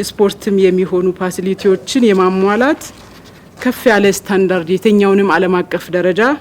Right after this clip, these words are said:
ያለውን ጨዋታ ለማስተናገድ በሚያመች መንገድ ነው ስቴዲየሙ እየተገነባ ያለው። እ፣ ልምድ ያላቸው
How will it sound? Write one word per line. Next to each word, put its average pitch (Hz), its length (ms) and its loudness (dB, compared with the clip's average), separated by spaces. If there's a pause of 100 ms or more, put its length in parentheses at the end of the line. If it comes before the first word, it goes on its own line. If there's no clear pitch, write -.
(1040)
ያለውን 196 580 4
ጨዋታ 175 400 -2
ለማስተናገድ 208 880 -2 (880)
በሚያመች 202 560 0
መንገድ 180 440 0
ነው 165 180 -2 (1040)
ስቴዲየሙ 175 520 0
እየተገነባ 170 800 -4 (280)
ያለው። 214 420 0 (680)
እ፣ 170 100 -4 (260)
ልምድ 208 280 4
ያላቸው 185 560 0